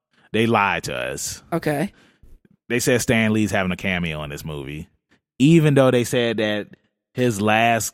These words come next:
Speaker 1: his last cameo was gonna be in Endgame.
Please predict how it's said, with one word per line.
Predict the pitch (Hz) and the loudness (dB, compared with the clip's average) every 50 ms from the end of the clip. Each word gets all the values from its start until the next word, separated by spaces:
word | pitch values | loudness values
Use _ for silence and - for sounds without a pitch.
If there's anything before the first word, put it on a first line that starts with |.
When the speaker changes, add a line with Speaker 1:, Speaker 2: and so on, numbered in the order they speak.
| _ | _
Speaker 1:
his | - 120 120 113 95 95 | -8 -6 -4 -4 -4 -4
last | 104 104 107 110 107 - | -2 -2 -2 -2 -2 -4
cameo | - - 110 107 107 104 101 95 90 90 | -4 -2 0 0 2 2 2 0 0 -2
was | 90 90 87 | -4 -4 -4
gonna | 90 98 95 92 | -2 -2 -2 -2
be | 90 92 92 90 90 87 76 | -2 -2 -2 -2 -4 -4 -6
in | 73 90 90 90 90 90 87 87 87 87 87 92 - _ _ _ _ _ _ _ _ _ _ _ _ _ - | -6 -6 -6 -4 -4 -4 -4 -4 -2 -2 -4 -4 -6 _ _ _ _ _ _ _ _ _ _ _ _ _ -4
Endgame. | 110 113 110 107 98 85 80 76 71 73 78 78 82 87 90 | -2 0 0 0 0 -2 -4 -4 -6 -8 -10 -10 -10 -10 -10